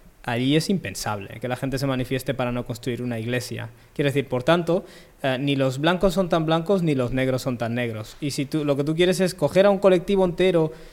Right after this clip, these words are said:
y ensuciarlo, eh, para poder justificar, porque esa es la única finalidad, poder justificar el, el prejuicio que tú les tienes, entonces, eh, el fundamentalismo islámico es correcto.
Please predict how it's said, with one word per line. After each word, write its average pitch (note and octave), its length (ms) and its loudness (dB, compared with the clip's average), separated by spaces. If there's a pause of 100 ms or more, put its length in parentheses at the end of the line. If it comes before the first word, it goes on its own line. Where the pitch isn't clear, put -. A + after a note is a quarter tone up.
(140)
y D3 260 0
ensuciarlo, D3 1040 2 (400)
eh, B2 340 -2
para B2+ 240 2
poder D#3 220 4
justificar, D3 560 0
porque C3+ 160 0
esa F#3 100 0
es F#3+ 80 2
la F3+ 120 4
única E3 300 4
finalidad, D3+ 520 4
poder D3+ 240 6
justificar D3 800 2
el, C3 180 0
el C3+ 160 0
prejuicio D3 420 0
que D#3 80 2
tú C#3+ 140 0
les B2+ 180 0
tienes, F3+ 520 0 (320)
entonces, D3+ 600 0
eh, B2+ 440 -2
el C#3 100 -4
fundamentalismo C3 760 -2
islámico C#3 360 -2
es A3 120 -2
correcto. B2+ 500 -4